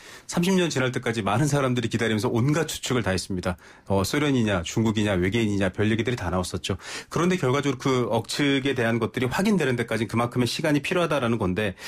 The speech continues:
지금 이 사안에 대해서도 사실은 당시에 어떤 요청이 있었다, 어떤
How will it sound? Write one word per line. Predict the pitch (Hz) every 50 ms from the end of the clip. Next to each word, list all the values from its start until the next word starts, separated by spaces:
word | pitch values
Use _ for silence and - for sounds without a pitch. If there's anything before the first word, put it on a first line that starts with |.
| - - - - -
지금 | - 156 156
이 | 131 131 143
사안에 | - 202 202 202 202 190 170
대해서도 | 147 131 123 - 127 117
사실은 | 123 123 139 127 - - 135 143 147 151 147 - - - - - -
당시에 | - 117 117 120 117 - - 147 147
어떤 | 135 117 - - 143 127
요청이 | 113 107 - 139 131
있었다, | 117 92 - 107 - - 101
어떤 | 101 - 139 135